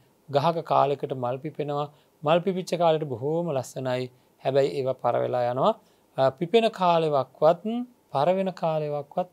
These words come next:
අපිට තීරණය කරන්න බෑ. පිපිච්ච කාලෙට පිපිලා තියෙනවා කියලා ඒකේ ලස්සන භුක්ති විඳින්න ඕන. ඒක එපා කියලා කියන්නේ නැහැ. හැබැයි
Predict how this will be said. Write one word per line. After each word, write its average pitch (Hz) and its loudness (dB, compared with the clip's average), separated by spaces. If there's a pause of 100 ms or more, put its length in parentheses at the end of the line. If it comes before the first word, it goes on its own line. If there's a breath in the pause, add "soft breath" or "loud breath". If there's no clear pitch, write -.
(240)
අපිට 170 -12 (680)
තීරණය 147 -6
කරන්න 131 -10
බෑ. 120 0 (340 soft breath)
පිපිච්ච 220 -6
කාලෙට 170 -2
පිපිලා 180 -2
තියෙනවා 156 -6
කියලා 143 -2 (400 soft breath)
ඒකේ 214 6
ලස්සන 156 0
භුක්ති 180 -4
විඳින්න 185 -2
ඕන. 120 -4
ඒක 127 -10
එපා 185 0
කියලා 190 -4
කියන්නේ 165 -6
නැහැ. 185 -8 (440 soft breath)
හැබැයි 196 8